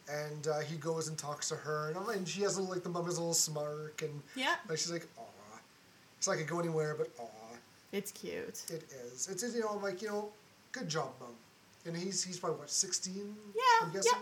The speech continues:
Speaker 2: yeah.
Speaker 1: Yeah, he's
Speaker 2: Yeah,
Speaker 1: older.
Speaker 2: sixteen, seventeen-ish,
Speaker 1: Him,
Speaker 2: yeah.
Speaker 1: him and his, his sister, they argue, but they're also,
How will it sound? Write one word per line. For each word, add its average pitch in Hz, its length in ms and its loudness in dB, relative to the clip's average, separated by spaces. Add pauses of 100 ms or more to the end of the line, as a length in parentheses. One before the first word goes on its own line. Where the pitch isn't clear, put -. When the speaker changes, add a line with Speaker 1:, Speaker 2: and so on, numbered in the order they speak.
(200)
Speaker 2:
yeah. 196 80 -4
Speaker 1:
Yeah, 190 60 0
he's 240 120 0
Speaker 2:
Yeah, 392 160 4
Speaker 1:
older. 196 180 2
Speaker 2:
sixteen, 269 300 -2
seventeen-ish, 202 520 -2
Speaker 1:
Him, 233 120 10
Speaker 2:
yeah. 233 100 8
Speaker 1:
him 208 140 2
and 214 60 -4
his, 185 360 2
his 190 160 4
sister, 180 320 2
they 175 140 4
argue, 165 480 0
but 156 180 2
they're 165 120 -2
also, 151 680 2